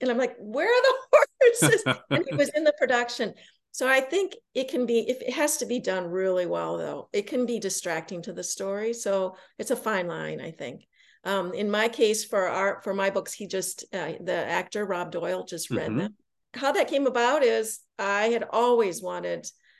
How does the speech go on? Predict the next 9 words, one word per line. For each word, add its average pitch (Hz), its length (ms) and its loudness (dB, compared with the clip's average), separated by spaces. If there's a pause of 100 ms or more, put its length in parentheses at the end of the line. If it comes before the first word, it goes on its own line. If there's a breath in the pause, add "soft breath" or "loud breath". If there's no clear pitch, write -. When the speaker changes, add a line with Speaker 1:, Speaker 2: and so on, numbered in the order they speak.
(120)
Speaker 1:
to 196 100 -6
have 190 340 0
audiobooks. 180 1000 -4
I, 190 260 2
but 202 100 2
I 196 120 4
thought, 185 380 -2 (140)
"I 190 120 0
can't, 208 440 -4